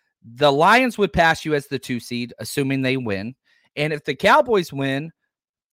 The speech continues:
and can somehow, you know, I, I don't think the Cowboys could, if the Eagles don't lose this week, I don't think the Eagles will be caught by the Cowboys 'cause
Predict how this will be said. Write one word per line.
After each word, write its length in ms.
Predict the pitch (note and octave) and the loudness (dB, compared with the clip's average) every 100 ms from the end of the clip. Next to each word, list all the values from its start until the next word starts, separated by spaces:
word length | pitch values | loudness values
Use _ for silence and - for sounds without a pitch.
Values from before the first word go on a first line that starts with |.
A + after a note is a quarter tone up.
| - | -4
and 160 | D3+ | -4
can 160 | - C#3 | -4 -8
somehow, 600 | - E3 E3 D3+ C#3 C3 - | -4 -4 0 2 2 0 -4
you 120 | B2+ | -2
know, 80 | B2+ | -2
I, 300 | C3+ F3 F#3+ | 0 0 0
I 20 | |
don't 100 | G#3+ | -2
think 160 | F#3 | -6
the 60 | B2 | -12
Cowboys 460 | - C#3+ D3 C#3 - | -2 0 0 -4 -4
could, 200 | A#2+ - | -10 -10
if 260 | A2+ C#3 - | -6 -6 -6
the 160 | C3+ G3 | -8 -6
Eagles 280 | B3 A#3 | 0 -2
don't 180 | - G#3+ | 0 -4
lose 200 | E3+ D3 | -4 -6
this 260 | A2+ D3+ - | -2 -2 -2
week, 380 | D3+ F#3 _ _ _ _ _ _ _ _ _ _ - | -8 -8 _ _ _ _ _ _ _ _ _ _ 0
I 200 | F3 G3+ | 2 2
don't 160 | F#3 | 0
think 160 | F3+ D#3 | -4 -8
the 80 | D3 | -8
Eagles 580 | C#3 D3+ D3+ C#3 B2+ - | -8 -4 -2 -2 -6 -10
will 140 | B2+ | -8
be 160 | B2 G#2+ | -8 -8
caught 300 | - D3 - | 0 0 0
by 100 | B2 | -6
the 80 | G2+ | -4
Cowboys 500 | B2+ C3+ C#3+ C#3+ - | -2 -2 -2 -6 -6
'cause 220 | C3 | -12